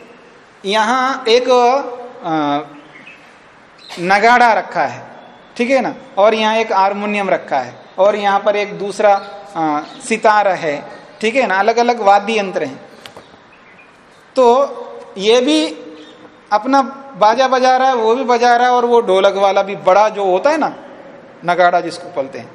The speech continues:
बहुत बड़ा होता है, तो ये सब बोल रहे हैं। तो ये कहना चाह रहे हैं, भेरी के डंडे से, कहां गया, हाँ जी,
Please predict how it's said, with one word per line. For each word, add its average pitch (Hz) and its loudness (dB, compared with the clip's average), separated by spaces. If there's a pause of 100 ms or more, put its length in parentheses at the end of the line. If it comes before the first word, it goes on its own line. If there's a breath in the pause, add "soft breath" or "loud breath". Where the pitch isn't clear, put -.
बहुत 185 2
बड़ा 160 4
होता 127 -4
है, 123 -14 (640 loud breath)
तो 247 2
ये 220 0
सब 277 0
बोल 196 2
रहे 147 -4
हैं। 151 -14
तो 226 0
ये 233 0
कहना 262 0
चाह 214 0
रहे 165 -4
हैं, 196 -10
भेरी 233 0 (720)
के 240 0
डंडे 208 2
से, 180 -2 (1800)
कहां 160 -4
गया, 151 -4 (340)
हाँ 175 2
जी, 120 -10